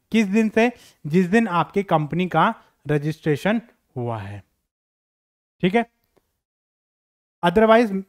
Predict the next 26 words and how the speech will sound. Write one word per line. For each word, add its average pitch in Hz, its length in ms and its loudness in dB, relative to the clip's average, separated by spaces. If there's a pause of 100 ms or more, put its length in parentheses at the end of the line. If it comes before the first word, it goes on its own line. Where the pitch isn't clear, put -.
(440)
members 196 640 4 (440)
within 196 340 2
the 220 120 4
ninety 185 420 -2
days 220 240 0 (760)
at 202 320 -2 (280)
an 185 220 0 (300)
E 170 140 0
G 139 180 -4
M। 110 100 -12 (480)
Otherwise 220 420 4
क्या 233 120 2
होगा 220 240 2
कि 233 160 -4
मतलब 220 400 0 (240)
ईजीएम 185 340 2
मतलब 220 380 0
Extraordinary 208 720 2 (220)
General 180 420 2 (240)
Meeting 156 360 -4 (540)
में 180 280 2
भी 208 380 2 (100)
आपके 160 260 -4
जो 175 120 -4
मेंबर्स 170 460 -2
हैं 196 160 -2